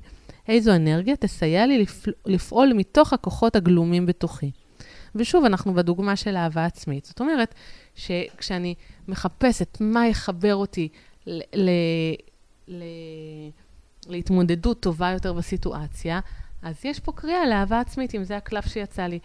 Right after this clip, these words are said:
היה יכול לצאת לי גם קלף ההתמסרות, שהיה אומר לי, "רגע, אל תעשי כלום, תתמסרי לסיטואציה, תראי מה את יכולה לקבל שם." היה יכול לצאת לי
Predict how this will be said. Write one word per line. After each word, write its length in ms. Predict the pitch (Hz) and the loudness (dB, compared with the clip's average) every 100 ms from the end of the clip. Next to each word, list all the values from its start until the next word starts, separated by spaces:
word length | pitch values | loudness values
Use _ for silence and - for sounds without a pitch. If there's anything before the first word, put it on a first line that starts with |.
| - - _ | -14 -20 _
היה 200 | 311 294 | -2 2
יכול 280 | 226 202 185 | 2 4 4
לצאת 300 | 180 - 170 | 4 0 -4
לי 60 | 185 | -6
גם 160 | 165 | -8
קלף 300 | 156 175 160 | -10 -10 -8
ההתמסרות, 720 | 165 160 165 160 - 190 240 226 | -10 -8 -10 -10 -8 -4 -4 -2
שהיה 240 | 175 165 | -4 -2
אומר 220 | 170 170 | -2 -2
לי, 120 | 170 170 - _ - | -4 -6 -12 _ -12
"רגע, 360 | 180 208 202 170 | -8 -6 -4 -6
אל 60 | |
תעשי 360 | 175 185 - 185 - | -6 -10 -10 -14 -8
כלום, 240 | 220 220 208 | -6 -4 -6
תתמסרי 560 | 180 - 170 - 190 | -8 -8 -12 -10 -6
לסיטואציה, 720 | 196 185 180 175 - 202 - 196 | -6 -6 -10 -10 -8 -8 -8 -10
תראי 260 | 180 170 | -8 -8
מה 140 | 185 180 | -6 -6
את 80 | |
יכולה 340 | 185 - 170 165 | -6 -4 0 0
לקבל 460 | 165 160 165 240 | 0 -4 -2 -2
שם." 340 | 247 - 202 185 - - - - - - _ _ _ _ _ - | -2 -6 -6 -6 -10 -20 -20 -20 -20 -20 _ _ _ _ _ -16
היה 300 | - 214 226 | -4 0 2
יכול 260 | 202 - 196 | 2 -2 -4
לצאת 340 | 185 185 180 | -2 -2 -2
לי 60 | 190 | -6